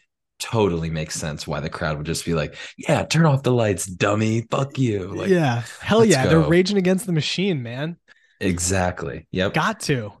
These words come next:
Speaker 2: So yeah, um, I think that that's a very kind of compelling moment and, uh, a cool little bit of late seventies pushing back against the man.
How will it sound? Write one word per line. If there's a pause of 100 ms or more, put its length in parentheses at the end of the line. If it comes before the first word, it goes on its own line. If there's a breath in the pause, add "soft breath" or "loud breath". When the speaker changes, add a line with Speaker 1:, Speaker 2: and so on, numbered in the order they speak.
(380 loud breath)
Speaker 2:
So
yeah,
um,
I (140)
think
that
that's
a
very
kind
of
compelling
moment
and,
uh,
a
cool
little
bit
of
late
seventies
pushing
back
against
the
man.